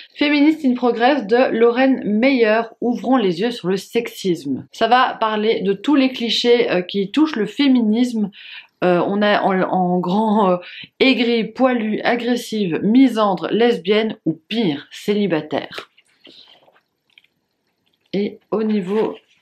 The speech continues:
des illustrations, ça se présente comme ceci. Ça, ça me parle bien,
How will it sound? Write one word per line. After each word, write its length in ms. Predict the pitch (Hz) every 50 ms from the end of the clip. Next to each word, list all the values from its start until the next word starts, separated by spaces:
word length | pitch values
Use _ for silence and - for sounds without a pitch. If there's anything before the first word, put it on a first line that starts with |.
| _ -
des 400 | - 175 175 180 226 240 233 233
illustrations, 720 | 233 202 214 214 214 - - 208 185 185 180 - 226 233 240
ça 160 | - 208 190
se 100 | 196 -
présente 640 | - - 185 180 165 202 208 220 226 226 - _ _ _ _ _ _ _ _ _ _ _ _ _ -
comme 180 | 370 392 381
ceci. 500 | 370 - 254 233 - - 202 - - - - - _ _ _ _ -
Ça, 420 | - - - - - 285 294 294 285
ça 180 | - - 214
me 220 | 196 208 240 262 254
parle 300 | - 277 262 254 233 190
bien, 180 | 175 175 180